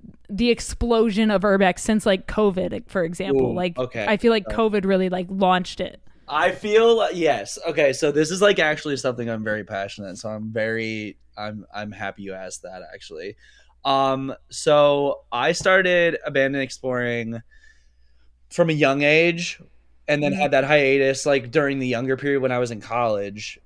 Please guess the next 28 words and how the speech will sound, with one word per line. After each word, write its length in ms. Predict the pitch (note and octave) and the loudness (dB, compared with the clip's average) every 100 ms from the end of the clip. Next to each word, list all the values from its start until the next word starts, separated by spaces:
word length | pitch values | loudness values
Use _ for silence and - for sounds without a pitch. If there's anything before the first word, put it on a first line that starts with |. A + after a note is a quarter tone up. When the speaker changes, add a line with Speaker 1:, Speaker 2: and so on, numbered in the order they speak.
| _ | _
Speaker 2:
but 220 | A#2+ B2 | -4 -2
then 200 | B2+ B2+ | 0 0
got 200 | B2 A2+ | -2 -2
back 240 | A2+ G#2+ A#2+ | -2 -4 -4
into 240 | A2+ A#2 | -4 -4
it, 200 | A2+ G#2+ - | -4 -6 -8
you 120 | B2+ | -6
know, 300 | A2+ G#2+ G#2+ - | -4 -4 -6 -6
before 500 | C#3 C3 - E3+ F#3+ | -6 -2 4 6 6
covid 400 | F#3 C#3 A2+ G#2+ | 4 2 2 -2
hit. 280 | G#2+ G#2 F#2+ | -4 -4 -4
And 100 | A#2 | -4
then 160 | A#2+ | -6
covid 640 | A#2 D3 G3 E3 B2+ A#2+ A#2+ | -2 6 6 6 2 0 2
just 340 | B2 A#2+ - | 0 0 -6
hit, 320 | B2+ A#2+ A#2 | 0 0 0
and 140 | A#2 A#2 | -4 -4
I 80 | |
was 120 | A2+ A2+ | -4 -2
like, 220 | A2+ G#2 | -2 -2
"Well, 160 | A#2 A2 | -2 -2
this 240 | A2+ G#2+ | -4 -8
just 240 | - A2 - | -12 -14 -8
gives 220 | A2+ G#2+ | -8 -6
me 120 | A2 | -10
more 280 | G#2 G#2+ G#2+ | -6 -4 -4
opportunity 880 | G#2 G#2 G#2 A2 G#2 G2 G2 F#2+ F#2+ _ _ _ - | -4 -6 -12 -12 -12 -12 -12 -12 -14 _ _ _ -12
to 200 | G2 | -12